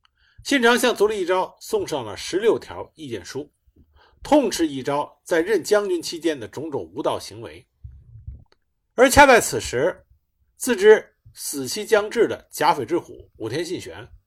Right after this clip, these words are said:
开始了西上作战，并且在三方原之战中大败了德川家康。那刚刚受到羞辱的足利义昭，马上就命令自己的同伙进入到近江的金间田城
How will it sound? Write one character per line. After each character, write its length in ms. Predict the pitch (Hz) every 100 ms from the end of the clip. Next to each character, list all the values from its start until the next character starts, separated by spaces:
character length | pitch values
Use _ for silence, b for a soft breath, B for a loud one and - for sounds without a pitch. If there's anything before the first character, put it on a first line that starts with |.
| _ _ _ _
开 200 | - 202
始 100 | 190
了 120 | 120 95
西 180 | -
上 160 | 190 160
作 160 | 135 120
战， 280 | 151 - _ _ _ - b b b
并 160 | 269 254
且 240 | 165 113
在 160 | 113 156
三 220 | - 233
方 160 | 208 202
原 120 | 170
之 120 | 196
战 180 | 190 139
中 240 | 123 135 _ -
大 280 | 202 165 107
败 260 | 151 113
了 180 | 90 76 -
德 140 | 127
川 120 | 135
家 140 | 127 135
康。 260 | 147 151 _ _ _ _ _ _ _ _
那 120 | - 240
刚 180 | 254
刚 140 | 269 269
受 180 | - 208
到 140 | 160
羞 180 | - 226
辱 140 | 175
的 140 | 104 107
足 180 | 165
利 100 | 190
义 40 | 117
昭， 380 | 170 175 - _ _ _ _ _
马 220 | - 160 156
上 300 | 240 226 - _
就 140 | - 208
命 180 | 226 190
令 80 | 160
自 220 | 247 185
己 120 | 107
的 100 | 85
同 240 | - 180
伙 120 | 117 - - _ _ _ _ _
进 180 | - 233
入 140 | 175
到 140 | 143 127
近 300 | - 240 143
江 240 | 135 139
的 220 | 127 - _ -
金 180 | 208 202
间 180 | 202
田 240 | 185 110 170
城 160 | 117